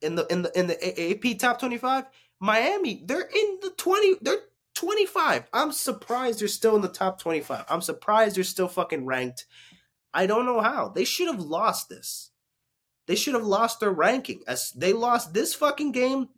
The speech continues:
they should have lost their ranking. And, oh, it doesn't get any fucking easier because guess what? Oh, wait, I didn't fucking show y'all my screen. Hold on, my guys. My bad, guys. I forgot. Um, y'all really, like,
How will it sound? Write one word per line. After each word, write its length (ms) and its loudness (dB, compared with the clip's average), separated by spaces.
they 120 2
should 200 -2
have 100 2
lost 280 2
their 100 0
ranking. 440 0
And, 140 -2
oh, 320 0
it 160 0
doesn't 280 2
get 140 4
any 200 2
fucking 320 -2
easier 320 0
because 380 -6
guess 300 0
what? 280 -4
Oh, 140 6
wait, 200 4
I 120 0
didn't 220 -4
fucking 240 -8
show 200 -2
y'all 320 0
my 80 -4
screen. 300 -4
Hold 180 -4
on, 140 -12
my 100 -12
guys. 240 -12
My 100 2
bad, 200 0
guys. 240 -4
I 60 -8
forgot. 320 -8
Um, 480 2
y'all 280 4
really, 180 4
like, 380 -2